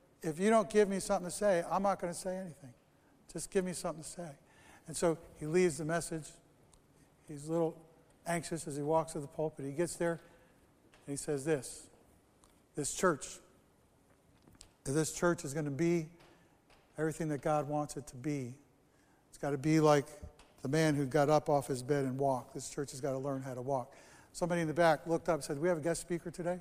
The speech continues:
There's, there's somebody up there speaking with some emotion. And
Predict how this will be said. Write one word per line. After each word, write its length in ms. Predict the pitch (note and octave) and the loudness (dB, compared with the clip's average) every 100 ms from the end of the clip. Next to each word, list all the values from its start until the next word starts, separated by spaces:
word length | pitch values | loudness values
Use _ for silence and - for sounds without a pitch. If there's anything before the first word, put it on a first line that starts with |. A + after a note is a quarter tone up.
| - - - - | -10 -20 -18 -10
There's, 160 | D#3 F3 | -8 -4
there's 180 | E3 | -4
somebody 300 | - F3+ F3 | -2 2 4
up 120 | E3+ E3+ | 4 4
there 160 | E3+ | 0
speaking 300 | - F3+ E3 | 0 -4 -4
with 120 | D#3 | -6
some 160 | - D3 | -6 -6
emotion. 500 | C3 F3+ G3 - B2+ | 0 2 2 -2 -8
And 140 | C3+ | -8